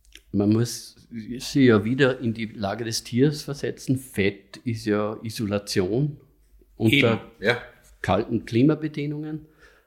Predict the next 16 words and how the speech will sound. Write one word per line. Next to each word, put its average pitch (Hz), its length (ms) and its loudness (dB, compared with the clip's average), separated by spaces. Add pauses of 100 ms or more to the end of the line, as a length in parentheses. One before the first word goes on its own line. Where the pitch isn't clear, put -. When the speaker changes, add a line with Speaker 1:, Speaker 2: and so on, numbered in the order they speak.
(120)
Speaker 1:
Umgebungsbedingungen. 131 1300 0 (300)
Und 110 240 -2
dadurch, 127 380 2
dass - 240 -6
wir 113 100 -2
die 113 140 -6
Tiere 131 580 2 (320)
nicht 131 320 2
mehr - 200 2
auf 95 200 -4
der 107 120 -2
Fläche 107 480 -2
im 107 160 -4
Freiland 117 640 -4
halten, 95 360 -6
überwiegend, 113 800 -2